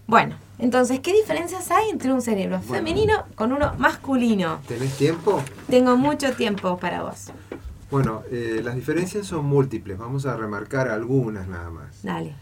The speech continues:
Speaker 2: La primera diferencia es que el cerebro femenino tiene un área que es el lujo evolutivo de los homínidos, que se llama corteza prefrontal, mucho más grande que el hombre. Esta corteza prefrontal,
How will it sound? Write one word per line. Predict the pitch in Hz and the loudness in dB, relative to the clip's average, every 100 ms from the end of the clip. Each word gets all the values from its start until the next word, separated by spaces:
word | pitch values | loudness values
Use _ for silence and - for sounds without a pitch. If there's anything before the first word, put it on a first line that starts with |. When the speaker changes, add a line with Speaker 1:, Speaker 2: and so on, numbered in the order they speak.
| - - - - | -20 -20 -20 -10
Speaker 2:
La | 123 | -6
primera | 123 147 190 | -2 0 2
diferencia | 170 139 156 185 190 208 190 | 0 0 -2 -2 -2 -2 -2
es | 135 123 117 | -4 -6 -6
que | 101 117 104 98 92 87 - | -8 -4 -2 -2 -4 -8 -10
el | 104 | -10
cerebro | 101 113 127 135 | -8 -2 0 2
femenino | 139 143 143 151 151 156 | 0 -2 -2 -4 -6 -8
tiene | 151 131 113 | -6 -6 -6
un | 120 139 | -4 -2
área | 139 131 135 147 160 - - | -2 0 0 -2 -6 -16 -12
que | 104 | -8
es | 98 117 | -8 -8
el | 107 | -6
lujo | 113 135 135 131 | -4 -4 -4 -4
evolutivo | 113 98 98 120 123 117 | -4 -6 -8 -8 -6 -6
de | 104 | -6
los | 101 98 | -8 -10
homínidos, | 113 123 120 120 131 139 - - - - - - - | -12 -10 -8 -6 -6 -8 -14 -20 -20 -20 -20 -20 -14
que | |
se | 104 | -10
llama | 117 113 | -8 -8
corteza | 104 98 123 131 107 | -8 -6 -8 -8 -10
prefrontal, | 110 101 123 131 135 139 185 - - - - | -10 -10 -10 -6 -2 -2 -4 -14 -20 -20 -8
mucho | 131 139 160 180 170 | -2 0 0 -2 -4
más | 139 | -4
grande | 123 123 127 135 180 185 - - | -4 -6 -6 -6 -8 -12 -20 -16
que | - | -8
el | 101 | -8
hombre. | 87 76 76 71 - - - - - - - - - - - | -8 -10 -14 -16 -20 -20 -20 -20 -20 -20 -20 -20 -20 -20 -10
Esta | 127 131 135 | -8 -2 0
corteza | 131 135 143 147 | 0 -2 -4 -4
prefrontal, | 139 143 160 160 180 185 196 | -4 -6 -6 -4 -4 -2 -4